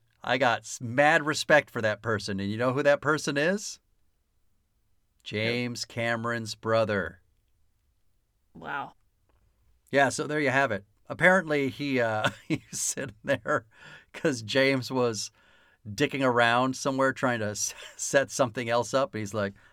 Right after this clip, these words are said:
Speaker 1: "Just sitting here, holding my breath, fucking crab in my mouth. Could we start, please?"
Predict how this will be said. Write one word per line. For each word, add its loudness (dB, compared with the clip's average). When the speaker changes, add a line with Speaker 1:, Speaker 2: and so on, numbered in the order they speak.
Speaker 1:
"Just -6
sitting -6
here, -2
holding -4
my -2
breath, 0
fucking -2
crab 0
in -2
my -2
mouth. -6
Could -10
we -2
start, 0
please?" -6